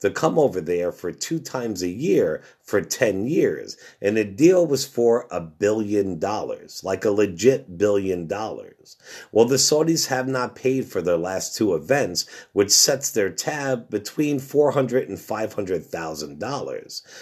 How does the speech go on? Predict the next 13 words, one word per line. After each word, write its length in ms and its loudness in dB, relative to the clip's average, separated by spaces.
So 260 4
Vince 360 4
actually 340 -2
cut 300 -4
the 100 -8
fee 380 -2
to 140 0
the 120 -4
crown 420 -2
jewel 480 4
in 240 0
that 280 -2
area. 500 0